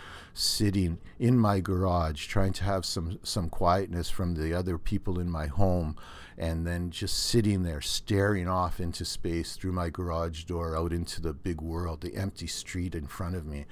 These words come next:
and just laying there feeling lonely, reflecting on everything that had gone on, feeling depressed about everything. And then comes acceptance. And acceptance, I think, is where a lot of people are now. Not everyone, of course. I don't even think I'm there yet.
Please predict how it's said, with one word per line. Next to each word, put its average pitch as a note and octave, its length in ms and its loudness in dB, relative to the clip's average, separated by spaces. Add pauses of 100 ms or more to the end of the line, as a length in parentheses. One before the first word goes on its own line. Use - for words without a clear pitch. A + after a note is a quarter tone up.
(360)
and F2 160 0
just E2 240 -2
laying F#2 380 2
there E2+ 160 -2
feeling F#2 340 0
lonely, E2 600 0
reflecting F2+ 600 0
on F2 140 4
everything F2+ 360 2
that E2 120 -2
had D#2 220 -4
gone E2 260 -2
on, E2 340 -2 (280)
feeling F2+ 400 4
depressed - 580 8
about D#2 260 -4
everything. D#2+ 480 -6 (920)
And G2 160 2
then G#2 140 2
comes G#2 300 6
acceptance. - 800 -4 (160)
And F2+ 160 0
acceptance, - 580 4
I F#2+ 100 2
think, F#2 260 -2
is F2+ 160 0
where F2+ 160 2
a E2+ 60 2
lot F2+ 280 6
of A2 80 2
people F2+ 360 12
are E2 180 0
now. D#2 340 -2
Not F2 240 2
everyone, F2 460 4
of - 160 -4
course. E2 460 4 (440)
I F2 100 0
don't G#2 160 4
even G2 140 4
think F#2 240 0
I'm E2+ 220 0
there D2+ 180 0
yet. C#2+ 320 -4